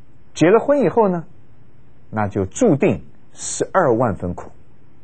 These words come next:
在婚姻的中间，女人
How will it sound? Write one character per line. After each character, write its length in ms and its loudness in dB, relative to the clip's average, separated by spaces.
在 220 2
婚 260 0
姻 180 2
的 100 4
中 220 0
间， 360 -2
女 160 2
人 580 2